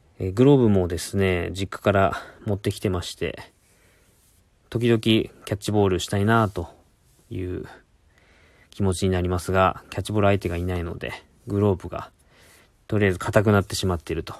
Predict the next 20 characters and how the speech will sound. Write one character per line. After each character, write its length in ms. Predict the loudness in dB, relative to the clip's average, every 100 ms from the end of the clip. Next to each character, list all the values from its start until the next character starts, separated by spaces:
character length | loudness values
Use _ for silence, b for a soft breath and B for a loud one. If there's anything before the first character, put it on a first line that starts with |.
| -20 _ _ -8
い 120 | -6
う 220 | -6 -8 -12 _ _
感 180 | -10 -8
じ 80 |
で 80 | -8
す。 260 | -10 -14 -18 _ b b b b b b b b b b b _ _ _ _ _ _ _ _ _ -20 -14 -8
え 300 | -6 -6 -6
ー、 20 |
八 260 | -6 2 4
年 160 | 4
間 220 | 4 0
勤 260 | -2 0 0
め 60 | 0
て、 300 | -2 -6 -6 _ _ -20
え 1200 | -4 -2 0 0 -2 -4 -6 -10 -12 -14 -14 -14
ー、 20 | -8
卒 260 | -4 2
業 80 | 2
し-、 160 | 2 -8 -12 -12 -6
え？ 120 | -6